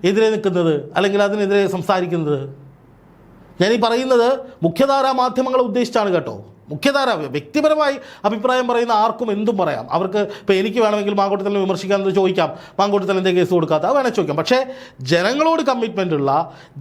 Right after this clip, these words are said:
ജനങ്ങൾ, ആ, ജന-, ജനങ്ങളുടെ, ആ, വ്യൂവർഷിപ്പിൽ നിലനിന്ന് പോകുന്ന, പരസ്യം വാങ്ങിക്കുന്ന ഈ മുഖ്യധാരാ മാധ്യമങ്ങൾ ഈ തറ നിലവാരത്തിലേക്ക്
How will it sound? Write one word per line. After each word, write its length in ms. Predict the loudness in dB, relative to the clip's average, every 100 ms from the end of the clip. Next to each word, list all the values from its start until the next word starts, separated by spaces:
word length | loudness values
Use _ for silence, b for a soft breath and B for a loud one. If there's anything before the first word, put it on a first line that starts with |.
| -2
ജനങ്ങൾ, 440 | 0 2 2 0 0 -2 0
ആ, 40 | 0 0 0
ജന-, 220 | 0 0 0
ജനങ്ങളുടെ, 580 | 0 0 0 0 2 2 2 0 0
ആ, 40 | 0 0
വ്യൂവർഷിപ്പിൽ 540 | 2 2 0 -4 -2 -2 -6 B 0
നിലനിന്ന് 360 | 2 2 2 0
പോകുന്ന, 320 | 0 0 0 0 0 -4 -20 -20 -10 -2
പരസ്യം 320 | -2 0 -2 -2
വാങ്ങിക്കുന്ന 440 | -4 -6 -4 -4 -4 B B B
ഈ 60 | -2
മുഖ്യധാരാ 420 | 0 0 0 0 0 0
മാധ്യമങ്ങൾ 500 | -2 -2 -2 0 2 0 -4 B B B B -2
ഈ 20 | 0 0
തറ 160 | 0 0
നിലവാരത്തിലേക്ക് 720 | 0 2 0 0 0 0 0